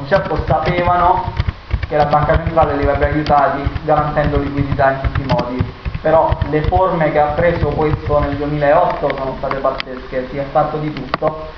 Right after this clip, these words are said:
anche i prezzi di contro, penso, le scrivanie.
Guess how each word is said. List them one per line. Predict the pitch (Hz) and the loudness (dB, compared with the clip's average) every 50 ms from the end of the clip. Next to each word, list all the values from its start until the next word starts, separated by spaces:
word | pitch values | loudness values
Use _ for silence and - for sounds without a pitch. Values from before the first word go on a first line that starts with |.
| - - - - - - - | -18 -20 -20 -18 -14 -6 0
anche | - 165 170 165 165 151 | 2 2 2 2 0 -2
i | 147 | -2
prezzi | 147 156 156 151 - - | 0 0 0 0 -2 -4
di | 151 139 139 | -6 -6 -4
contro, | 139 147 143 139 - 143 143 | -4 -4 -4 -4 -2 0 0
penso, | 143 139 143 143 139 - - 151 139 135 135 131 127 127 127 127 | 0 0 -2 -4 -4 -4 -2 0 0 2 2 2 0 0 -2 -4
le | 135 143 135 | -8 -10 -8
scrivanie. | 139 147 143 139 135 139 135 131 127 123 123 123 | -6 -6 -6 -4 -4 -4 -4 -4 -4 -4 -4 -6